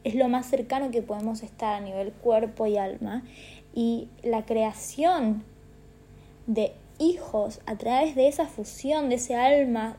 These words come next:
de, de dos, de dos, eh, del alma completa creando esa vida, también van a ser, eh, niños más elevados en su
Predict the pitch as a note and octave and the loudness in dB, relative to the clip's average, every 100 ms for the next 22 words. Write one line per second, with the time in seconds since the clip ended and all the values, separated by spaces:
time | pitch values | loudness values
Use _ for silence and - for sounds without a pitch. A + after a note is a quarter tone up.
0 | - G3 - G3+ G#3 A#3+ C4 - - - | -10 -8 -6 -6 -2 -2 -4 -12 -20 -16
1 | - G#3+ A3+ B3 - - - - - G3 | -10 -4 -4 -6 -12 -20 -20 -14 -10 -10
2 | - - A3 A3+ C4 D#4+ C#4 A3 A3 C4 | -10 -10 -4 -2 0 -2 -4 -4 0 0
3 | B3+ G#3+ G#3 A3+ B3+ A#3+ G#3 G#3+ - - | 0 -2 -4 -2 -2 -2 -4 -6 -14 -20
4 | - - - - - A#3+ A#3 G#3+ A3+ G#3 | -20 -20 -20 -18 -6 -4 -2 0 2 0
5 | G#3 A#3 - - - - - - - - | -4 -10 -16 -20 -20 -20 -20 -20 -20 -20
6 | - - - - - A3 A3+ A#3 D4+ D4+ | -20 -20 -20 -20 -16 -4 -2 0 0 -2
7 | - B3 A#3+ - A3 - - - - - | -4 -4 -4 -2 -4 -4 -16 -20 -20 -20
8 | - - - - - G#3+ G3 G3 G#3+ - | -20 -20 -20 -18 -8 -6 -4 -6 -10 -14
9 | - - - - - A3+ A#3+ B3+ A#3+ A#3+ | -20 -20 -20 -20 -2 4 4 4 2 0
10 | C#4 - - - - - - - - A#3 | -4 -14 -20 -20 -20 -20 -20 -16 -2 -2
11 | A#3 A#3+ G#3 G3+ - - C#4 - - A3+ | -2 -2 -2 -4 -6 -8 -12 -18 -6 -2
12 | A3 - A#3 A#3 | -2 0 0 0